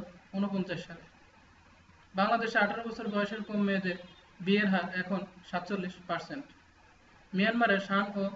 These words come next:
মান্দাল রাজ্যে বসবাস করে মুসলমানদের বলা হয় পান্থে।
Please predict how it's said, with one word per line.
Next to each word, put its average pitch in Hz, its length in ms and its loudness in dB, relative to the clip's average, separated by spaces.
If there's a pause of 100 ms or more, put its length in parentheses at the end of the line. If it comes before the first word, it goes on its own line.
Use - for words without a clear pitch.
(120)
মান্দাল 196 400 2
রাজ্যে 185 280 0 (500)
বসবাস 196 320 -2
করে 190 140 -4
মুসলমানদের 196 480 -2
বলা 180 200 -2
হয় 160 200 -4 (320)
পান্থে। 165 400 -4